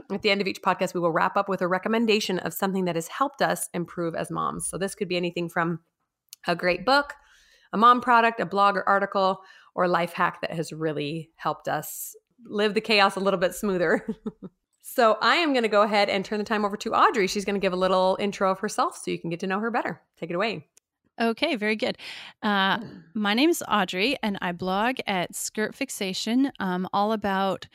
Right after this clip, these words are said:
Speaker 2: sewing and about skirts and about fun stuff like that. Um, I also get to lead the fun online children's sewing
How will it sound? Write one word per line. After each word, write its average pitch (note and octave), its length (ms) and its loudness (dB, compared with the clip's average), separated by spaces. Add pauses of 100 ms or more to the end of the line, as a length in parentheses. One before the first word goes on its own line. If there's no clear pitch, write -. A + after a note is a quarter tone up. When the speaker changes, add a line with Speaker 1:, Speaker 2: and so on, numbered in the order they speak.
(180)
Speaker 2:
sewing A3+ 800 2 (300)
and F#3 420 -4
about F3 300 -4
skirts - 760 -4
and E3 420 -6 (120)
about C#3+ 240 -8 (100)
fun F3 220 -4
stuff - 260 -12
like G3+ 200 -8
that. F3 320 -6 (280)
Um, F#3+ 200 -4
I F3+ 100 -2
also A3 640 0 (500)
get G#3 260 -2
to G3 520 -2
lead G#3+ 400 -2 (140)
the E3+ 480 -6 (840)
fun G#3 400 0
online G3+ 360 -2
children's G3+ 400 -4
sewing F#3+ 260 -2